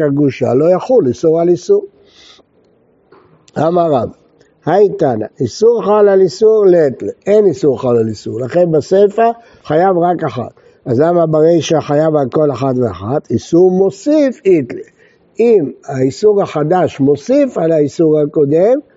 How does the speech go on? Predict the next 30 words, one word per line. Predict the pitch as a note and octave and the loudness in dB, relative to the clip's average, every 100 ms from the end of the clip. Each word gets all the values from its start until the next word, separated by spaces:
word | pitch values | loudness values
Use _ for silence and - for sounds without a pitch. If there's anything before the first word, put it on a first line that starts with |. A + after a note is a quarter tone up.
| _ _ - | _ _ -6
אז | F3 A#3+ C#4 D4+ - _ _ | -2 0 0 -4 -16 _ _
כן, | F3+ F3+ A#2+ - _ | 0 2 0 -8 _
זה | C#3 C#3 A#2 D3 | -4 -2 0 -2
חל. | - E3 A2+ | -2 -4 -4
מתוך | G2+ C3 B2 A3 F#3 | -2 -4 0 0 0
שזה | - C#3 C#3+ | -2 0 0
בא | D#3+ F3+ | 0 0
לחול | D3+ - F3 | -2 0 2
על | D3+ C3+ | 0 -2
הדבר | C#3+ D3 F3+ F#3 | -2 -2 -2 -2
החדש, | E3+ G3+ C4+ D4 A#3+ - - - | -2 -2 0 -2 -4 -10 -16 -2
זה | E3 | 0
בא | F3+ G#3 | 2 0
לחול | F#3 - F#3 | 0 2 0
גם | E3 E3+ D#3+ | 2 0 0
על | C#3+ | 0
הדבר | C#3+ C#3 C3 C3 B2 | 0 0 -2 -4 -4
הישן. | A2+ A#2 - - _ _ _ _ _ _ | -6 -8 -12 -20 _ _ _ _ _ _
אז | C#3+ C3+ | -2 0
אלמנה | D3+ D#3+ F#3 F3 D3+ A#2 D#2+ - - _ _ _ - | 0 0 2 2 0 -2 -10 -16 -20 _ _ _ -8
אסורה | C3+ F3 E3+ G3 | -2 2 2 4
לכהן | G3+ - E3+ E3+ E3 | 2 2 0 0 2
גדול, | D#3 A#2 A2+ A#2 - | 0 2 2 0 -8
שריה | - C3 C3 C#3+ | -10 -4 0 0
לכהן | C#3+ C3+ D#3+ D#3+ F3+ | 0 0 0 2 2
אדיוט. | F#3 C4+ A3+ - _ _ _ _ | 2 0 -2 -6 _ _ _ _
עכשיו | - F3+ G3 | -4 0 2
היא | G3 | 4
נהייתה | F#3+ E3+ F#3+ F#3+ | 4 2 2 0
גרושה, | F3 F#3 F3 D3 A#2+ | 2 2 2 0 -2